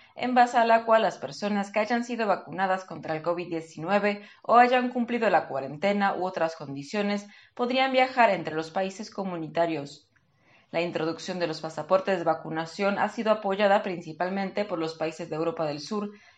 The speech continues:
que confían en el regreso de los turistas en verano. Ha disminuido el número de alumnos y estudiantes que no pueden participar en el aprendizaje a distancia porque no cuentan con el equipamiento adecuado para conectarse a las clases en línea.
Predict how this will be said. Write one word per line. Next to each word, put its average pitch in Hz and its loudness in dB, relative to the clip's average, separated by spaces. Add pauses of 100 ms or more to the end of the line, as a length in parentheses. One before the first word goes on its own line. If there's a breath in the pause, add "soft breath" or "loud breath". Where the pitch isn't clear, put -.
que 233 -4
confían 247 4
en 160 -4
el 151 -4
regreso 196 0
de 196 -2
los 143 -8
turistas 160 -8
en 170 -10
verano. 139 -6 (1200)
Ha 170 6
disminuido 175 0
el 202 6
número 175 2
de 165 4
alumnos 202 2
y - -4
estudiantes 214 -2
que 247 2
no 240 0
pueden 247 6
participar 220 2
en - -2
el 156 0
aprendizaje 147 -4
a 165 -2
distancia 202 0 (100)
porque 262 0
no 262 2
cuentan 240 2
con 208 2
el 175 0
equipamiento 160 0
adecuado 190 6
para 214 4
conectarse 220 0
a 214 2
las 185 0
clases 190 -10
en 165 -4
línea. 170 -2